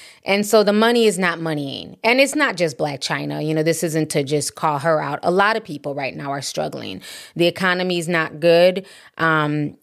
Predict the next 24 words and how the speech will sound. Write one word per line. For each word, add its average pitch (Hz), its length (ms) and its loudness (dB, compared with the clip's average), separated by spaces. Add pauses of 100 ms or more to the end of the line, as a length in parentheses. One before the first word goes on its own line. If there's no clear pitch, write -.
(140)
you 180 140 2
know, 156 380 4
a 170 80 2
lot 156 260 2
of 160 60 -4
celebrities 160 680 2
are 165 80 0
not 156 240 0
able 151 220 0
to 156 240 2
maintain 156 500 0
the 151 80 0
lifestyles 151 600 0
that 147 180 -2
they're 151 160 0
accustomed 165 560 -4
to. 208 380 2 (340)
So 185 240 4
she's 185 320 -2
trying 180 160 -2
to 165 80 0
do 160 160 -2
what 160 140 -2
she 151 360 -2